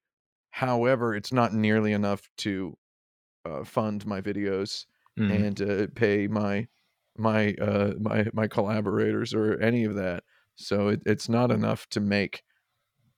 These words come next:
Speaker 1: it is not enough to make one video. Uh, so what I've made from, from the beginning until now is enough to make about a video and a half, I think. So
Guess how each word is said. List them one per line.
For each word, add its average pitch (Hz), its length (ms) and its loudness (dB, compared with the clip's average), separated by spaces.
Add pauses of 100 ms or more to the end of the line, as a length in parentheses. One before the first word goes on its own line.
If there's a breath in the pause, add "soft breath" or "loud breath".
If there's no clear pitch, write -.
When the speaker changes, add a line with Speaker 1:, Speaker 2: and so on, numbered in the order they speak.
(160)
Speaker 1:
it 123 100 -2
is 131 140 2
not 156 200 4
enough 147 200 2
to 135 140 0
make 117 300 4
one 107 580 2
video. 90 600 0 (640)
Uh, 80 380 -6 (640)
so 101 480 -6
what 117 200 2
I've 113 140 -2
made 117 240 0
from, 110 300 -2 (260 soft breath)
from 117 480 -2 (560)
the 120 160 -2
beginning 123 480 0
until 113 260 0
now 104 300 -2
is 104 140 -2
enough 104 220 -2
to 107 100 -4
make 101 180 0
about 101 220 0
a - 20 0
video 104 460 2
and 98 120 -2
a 110 60 0
half, 95 380 -2
I 87 80 -2
think. 90 400 -8 (560)
So 95 420 -8